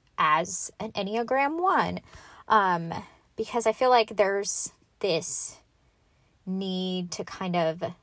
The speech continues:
excuse, um, weaknesses because of that. And I, and I think it's important to know your weaknesses and to, like, be able to say, like, "This is what I struggle with. This is what I'm good at." But I also <laughs> think that the Lord works in your weaknesses. And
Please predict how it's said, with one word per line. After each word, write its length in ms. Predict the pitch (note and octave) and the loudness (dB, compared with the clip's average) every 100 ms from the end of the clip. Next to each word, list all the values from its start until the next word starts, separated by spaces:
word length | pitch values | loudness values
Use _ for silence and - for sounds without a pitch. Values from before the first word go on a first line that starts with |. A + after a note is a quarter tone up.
| _ _ _ _ _ | _ _ _ _ _
excuse, 960 | G#3 F#3 - - F#3+ F#3 F#3 G3 G3 F#3 G#3 _ _ _ _ _ _ | -8 -6 -8 -6 -2 0 2 0 -4 -4 -6 _ _ _ _ _ _
um, 220 | G3 F3+ | -2 0
weaknesses 680 | F#3 F#3+ - D4+ - D#4 D4+ | -2 -4 -2 0 4 4 4
because 340 | - - D4 D4+ | -2 -6 -4 -2
of 100 | D4 | 6
that. 360 | C#4+ C#4+ C#4 | 8 8 6
And 120 | A3+ | 2
I, 140 | A3 - | 0 -2
and 460 | - G#3 G3 F#3+ F#3+ _ _ _ _ _ _ - | -6 -6 -6 -10 -12 _ _ _ _ _ _ -14
I 80 | - | -12
think 180 | G3+ A3+ | -6 -4
it's 100 | A#3+ | -4
important 320 | G3 A3 G3 | -2 -2 -2
to 80 | F#3+ | -4
know 380 | F3+ F3 F3+ G#3+ | -2 2 0 2
your 140 | B3 | 0
weaknesses 920 | B3 B3+ - C4+ - B3+ B3+ B3+ C4 - - - - _ | 0 -4 -8 -10 -2 0 2 2 -2 -10 -20 -20 -20 _
and 180 | G3 F3 | -8 -6
to, 100 | G3 | -4
like, 220 | E3+ F3 | -4 -4
be 120 | E3+ | -6
able 180 | E3 F3+ | -4 -4
to 120 | F3 | -4
say, 180 | - F#3 | -6 -2
like, 280 | D#3+ D#3 - _ _ - _ _ | -2 -4 -14 _ _ -20 _ _
"This 280 | F#3+ F#3 - | -2 0 0
is 360 | G3 F#3+ F3+ F#3 | 2 2 0 -2
what 180 | G3 | 4
I 80 | F3 | 4
struggle 380 | F3+ - A#3 A#3 | 4 4 6 6
with. 220 | A3 A3 | 4 2
This 160 | G3+ G#3 | -4 -4
is 100 | F#3+ | -4
what 100 | F3+ | -4
I'm 140 | F3+ | -4
good 220 | F3+ A#3+ | 2 6
at." 360 | A3+ A3+ A#3 F#3+ | 8 8 6 2
But 180 | G#3 G3 | 0 2
I 100 | G3+ | 4
also 400 | F#3 G#3 - A#3+ | 4 2 0 -2
<laughs> 120 | - | -2
think 220 | - B3 | -6 0
that 160 | B3+ B3 | 2 4
the 80 | B3+ | 6
Lord 260 | C4 C4 | 6 6
works 340 | C#4 D4+ - C#4 | 2 0 -2 -4
in 80 | |
your 120 | A#3 G3+ | 0 0
weaknesses. 640 | F#3+ F#3+ G#3+ F#3 E3+ F3 | 0 -4 -4 -2 -2 -2
And 340 | F3+ F3+ F3 | -2 0 0